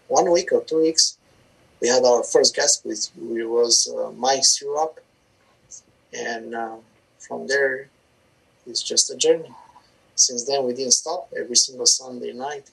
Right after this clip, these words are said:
eight P M Eastern Standard Time, we are there. We have guests.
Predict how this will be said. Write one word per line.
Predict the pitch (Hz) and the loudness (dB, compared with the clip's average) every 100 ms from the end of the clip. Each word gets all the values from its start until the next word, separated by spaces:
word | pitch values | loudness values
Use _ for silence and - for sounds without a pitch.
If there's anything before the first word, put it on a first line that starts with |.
| - | -14
eight | - - | -14 -16
P | 240 - | -10 -8
M | 220 - - | -8 -12 -4
Eastern | - - - | -2 -2 -4
Standard | - 123 117 117 156 | -4 -4 -10 -10 -4
Time, | 170 170 - _ _ _ - | -4 -4 -12 _ _ _ -10
we | - | -8
are | - | -6
there. | 143 143 | -4 -4
We | - | -6
have | - - | -14 -4
guests. | 156 - - | 0 0 -2